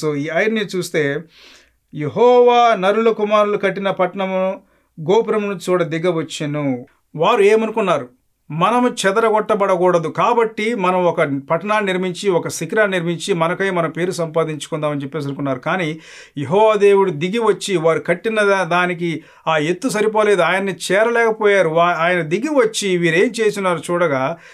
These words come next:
నరులందరూ కూడా వారు చేసేదాన్ని చూసి, యెహోవా దేవుడు ఏం సెలవిచ్చాడు ఆయన వాక్యం ద్వారా, "ఈ వీరు ఇలాగు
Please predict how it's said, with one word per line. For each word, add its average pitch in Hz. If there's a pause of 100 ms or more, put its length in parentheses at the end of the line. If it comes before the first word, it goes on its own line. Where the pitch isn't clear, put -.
(180)
నరులందరూ 220
కూడా 175
వారు 165
చేసేదాన్ని 196
చూసి, 170
యెహోవా 170
దేవుడు 165
ఏం 156
సెలవిచ్చాడు 156
ఆయన 143
వాక్యం 143
ద్వారా, 143 (500)
"ఈ 156
వీరు 175
ఇలాగు 220